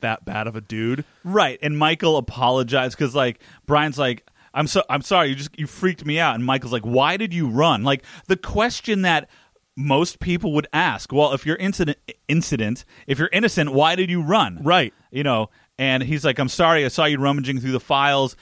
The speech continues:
Speaker 2: You just freaked me out. I thought you were more of those goons." And Michael's
Speaker 1: Yeah.
Speaker 2: like, "What goons? What are you talking about?" And it, and it helped that, what's her name?
Speaker 1: Ja-, Jane.
Speaker 2: <laughs> Jane. Why do I wanna say Bonnie?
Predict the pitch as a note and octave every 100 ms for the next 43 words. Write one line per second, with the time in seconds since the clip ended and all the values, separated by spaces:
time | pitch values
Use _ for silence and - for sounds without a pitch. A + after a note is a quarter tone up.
0 | _ C3+ D#3+ D#3+ - D#3+ D3+ C#3 C#3+ D3+
1 | A2+ A2 D3 C3+ B2+ A#2+ A#2+ B2+ A2 G#2+
2 | F#2+ F#2+ D3 F#3 G2 E2+ G2+ B2 F3 A#2+
3 | G2 G2+ A2 C3 B2+ G#2 G#2 F#2 E2+ G2+
4 | F#2+ B2+ A2+ G2+ F2 F2+ - - B2 C#3+
5 | C#3 D3 D3+ A#2 C#3 F#3 - C3 - A2+
6 | A#2+ G#2 F#2 F2+ - - - _ _ _
7 | _ _ G#4 - A4 C#3 - C3+ C#3 A2
8 | G#2 E3+ F#3 C#3+ - - B2 D#3 G#3+ G3
9 | F#3 F3 C3+ A#2 C3 A#2 F2